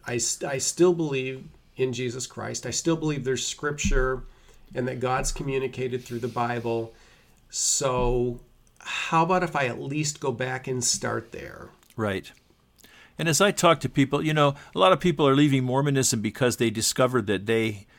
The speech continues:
Speaker 2: have, they feel like they're lied to by, about history,
Speaker 1: Right.
Speaker 2: about, you know, uh, the Book of Mormon. And so, and so my, I, I have this conversation. I said, "Look, if, if, if, if the church has lied to you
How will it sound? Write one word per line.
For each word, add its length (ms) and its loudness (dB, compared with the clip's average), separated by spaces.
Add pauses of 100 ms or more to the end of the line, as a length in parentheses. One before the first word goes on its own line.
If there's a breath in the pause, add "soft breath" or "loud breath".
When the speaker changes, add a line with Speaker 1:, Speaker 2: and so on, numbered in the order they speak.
(360 soft breath)
Speaker 2:
have, 180 -4 (140)
they 200 -4
feel 220 4
like 200 2
they're 160 2
lied 360 2
to 140 -2
by, 220 -2
about 320 -2
history, 600 0 (680 soft breath)
Speaker 1:
Right. 140 2
Speaker 2:
about, 380 2
you 100 -10
know, 220 -4
uh, 180 -4
the 100 -6
Book 200 -2
of 80 -2
Mormon. 280 0
And 80 -4
so, 140 -2
and 240 -4
so 160 -2
my, 240 -2 (100)
I, 120 -8 (180)
I 20 0
have 140 -4
this 140 -4
conversation. 400 -2
I 40 0
said, 180 -2
"Look, 200 0
if, 200 0
if, 260 -4 (180)
if, 140 -6 (240)
if 180 -6
the 80 0
church 360 0
has 180 0
lied 380 4
to 100 0
you 340 4